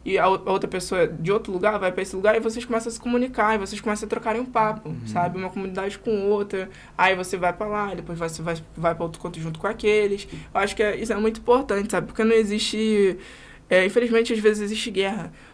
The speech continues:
Speaker 1: mas, é, não existe essa coisa da, da arte ser separada. A arte, a arte é junta, sabe? A arte é, é compacta.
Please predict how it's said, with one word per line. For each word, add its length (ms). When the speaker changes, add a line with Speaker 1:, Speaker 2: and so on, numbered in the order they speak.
Speaker 1:
mas, 640
é, 220
não 80
existe 260
essa 160
coisa 280
da, 360
da 160
arte 300
ser 120
separada. 760
A 80
arte, 340
a 120
arte 200
é 100
junta, 420
sabe? 300
A 100
arte 240
é, 360
é 60
compacta. 720